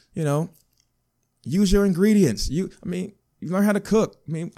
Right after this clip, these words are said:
that's a story too. That's a, that's a story in the path. Learn how to cook. Seeing my mom. We'll, we'll get into that next week. Learn how to cook.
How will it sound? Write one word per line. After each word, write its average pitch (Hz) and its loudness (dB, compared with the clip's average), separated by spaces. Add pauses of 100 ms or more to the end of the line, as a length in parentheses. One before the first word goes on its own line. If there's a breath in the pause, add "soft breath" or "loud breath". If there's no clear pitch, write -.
(120)
that's 185 -2
a 185 -2
story 196 0
too. 202 -2
That's - -8
a, 180 -8
that's 196 -4
a 202 -6
story 190 -4
in 185 0
the 180 -2
path. 190 -4 (260 soft breath)
Learn 160 -6
how 185 0
to 190 -2
cook. 185 0
Seeing 185 -2
my 190 2
mom. 190 0
We'll, 175 -4
we'll 190 -4
get 190 -4
into 185 -6
that 175 -2
next 175 -6
week. 107 -6 (640)
Learn 170 -4
how 190 0
to 185 -4
cook. 190 -4